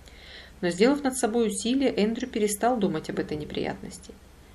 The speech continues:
В конце концов, он молод, здоров, ничего не имеет против лишней работы, которая достанется на его долю из-за болезни Пейджа. В своем энтузиазме новичка он жаждал целой лавины пациентов.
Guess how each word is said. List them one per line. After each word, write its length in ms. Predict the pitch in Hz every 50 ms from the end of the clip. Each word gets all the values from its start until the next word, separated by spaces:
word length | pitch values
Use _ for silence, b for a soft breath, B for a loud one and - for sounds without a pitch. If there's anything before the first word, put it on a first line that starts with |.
| B B - -
В 20 |
конце 300 | - - 170 175 - 185
концов, 380 | 185 175 175 175 - 165 - -
он 140 | 156 156 160
молод, 340 | 160 165 190 214 233 233 - - - - -
здоров, 520 | - 170 160 156 156 151 165 175 202 - - - - - -
ничего 320 | 190 190 190 - 220 240 254
не 140 | 226 196
имеет 200 | 175 170 170 165
против 320 | - - 160 156 - - -
лишней 320 | 160 165 - - - 160
работы, 400 | 156 147 143 151 202 233 - 214
которая 400 | 196 - - - - 175 175 175
достанется 600 | 160 165 - - - 190 208 226 220 - - 208
на 40 | 196
его 200 | 196 185 185 185
долю 260 | 175 185 202 208 208
из-за 160 | 196 196 160
болезни 360 | 151 151 143 147 156 165 175 190
Пейджа. 420 | 196 208 202 - - - - - - - - - B B B B B B B B B B B B B
В 60 | -
своем 260 | - 170 214 262 311
энтузиазме 560 | 294 285 269 247 214 220 214 214 202 196 190
новичка 460 | 190 185 180 175 180 - - - 220 233
он 100 | 226 202
жаждал 340 | 196 180 196 190 196 190
целой 280 | 196 - 202 208 214 196
лавины 340 | 190 170 160 165 180 220 262
пациентов. 640 | - - - - - 139 131 - - 190 - -